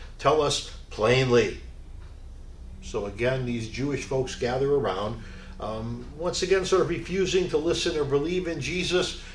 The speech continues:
maybe hoping that Jesus would make some claim that would, uh, verify all this unbelief. Uh, "How long are you gonna keep us in doubt?"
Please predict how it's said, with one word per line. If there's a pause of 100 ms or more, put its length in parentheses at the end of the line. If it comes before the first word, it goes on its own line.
(140)
maybe
hoping
that
Jesus
would
make
some
claim (300)
that
would,
uh, (420)
verify
all
this
unbelief. (400)
Uh,
"How
long
are
you
gonna
keep
us
in
doubt?"